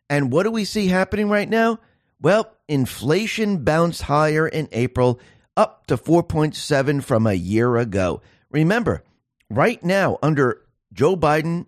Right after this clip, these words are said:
Obama in the basement, the inflation rate is more than twice that it was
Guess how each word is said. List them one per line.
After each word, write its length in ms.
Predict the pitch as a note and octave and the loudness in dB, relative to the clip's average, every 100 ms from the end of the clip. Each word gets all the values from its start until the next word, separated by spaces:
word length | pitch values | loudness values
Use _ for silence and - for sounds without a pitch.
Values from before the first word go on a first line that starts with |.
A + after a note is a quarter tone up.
| - | -4
Obama 460 | G2+ E2+ C3 D#3+ | -2 2 0 0
in 160 | D#3+ D#3+ | -2 -2
the 80 | D3 | 0
basement, 560 | C3+ C#3+ C#3 D#3+ D#3+ - _ _ _ _ _ _ _ _ _ - | 0 -2 -2 -2 -2 -6 _ _ _ _ _ _ _ _ _ -8
the 220 | C#3 C#3+ | -8 -2
inflation 640 | D3 - D3 G3 A3+ G#3+ D#3+ | -4 -2 -4 -4 -2 -4 -2
rate 300 | G#2 G2 - _ _ _ _ | -2 -2 -8 _ _ _ _
is 240 | D3+ B2+ | -2 0
more 240 | C#3+ D#3 E3 | 0 0 2
than 200 | D3+ A#2+ | -2 -2
twice 520 | - F3 G#3+ C#3+ - | -4 0 0 0 -2
that 160 | C3 | -2
it 140 | C3 - | -2 0
was 360 | B2+ B2+ B2 | 2 2 0